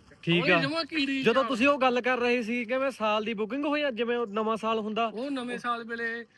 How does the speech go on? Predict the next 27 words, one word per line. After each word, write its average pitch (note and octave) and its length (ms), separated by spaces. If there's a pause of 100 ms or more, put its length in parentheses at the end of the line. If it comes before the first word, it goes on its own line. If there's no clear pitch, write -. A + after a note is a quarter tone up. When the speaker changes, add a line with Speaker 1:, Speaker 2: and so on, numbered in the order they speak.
(120)
Speaker 1:
ਇਹ G#3+ 100
ਸਾਰਾ A3+ 180
Speaker 2:
ਜੋ C4 100
Speaker 1:
ਇੱਥੇ A#3 440
Speaker 2:
ਜੋ A3 200
ਨਵੇਂ A3+ 240
ਸਾਲ A3 240
ਦਾ A3+ 140 (120)
ਉਹ A3 160
ਕਰਾਉਂਦੇ G#3+ 320
ਨਾ, C#4 120
ਇਹ C4+ 60
ਮਨਾਉਂਦੇ G#3 400
ਆ। G#3 100 (200)
Speaker 1:
ਹਾਂ, F3 140
ਹਾਂ। F3+ 240
Speaker 2:
ਮਤਲਬ F#3+ 220
ਵੀ G3 80
ਰਾਤ F#3+ 260
ਨੂੰ G3 120
ਬਾਰਾਂ F3+ 260
ਵਜੇ, F#3+ 160
ਹਨਾ, G#3+ 180
ਜੋ A3+ 260 (120)
ਬਾਰਾਂ F#3 280
ਵੱਜਦੇ F3 340
ਆ। G3+ 120